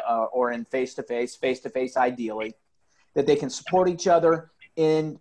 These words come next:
their struggles and their successes and all those kind of things. 'Cause I'm a firm believer that teams, um, combine together, not a formal team per se, but mastermind groups that are there to, to help each other,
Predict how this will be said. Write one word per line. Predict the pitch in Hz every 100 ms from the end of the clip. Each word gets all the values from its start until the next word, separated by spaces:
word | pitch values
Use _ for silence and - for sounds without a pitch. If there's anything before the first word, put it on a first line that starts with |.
| -
their | 139 135 131 127
struggles | 123 - 185 202 214
and | 175 131
their | 120
successes | 117 - - 190 190 196 175
and | 147 123
all | 135 139
those | 135 135
kind | - 131
of | 123
things. | 120 107 -
'Cause | 135
I'm | 127
a |
firm | 120 151 143
believer | 139 127 117
that | 113 -
teams, | - 156 139 131 123 - - _ _ _ -
um, | 123 113 - - - - _ _ _ - - - -
combine | - 156 139 143 139
together, | 139 151 127
not | 123 202
a |
formal | - 247 240 127
team | - 123
per | 113 120
se, | - 117 123 - _ _
but | 139 117 -
mastermind | 160 147 147 - 160 147 139
groups | 131 143 143
that | 143
are | 127
there | 123 131
to, | 127 123 120
to | 139
help | 131 147 147
each | 127 131
other, | 113 113 110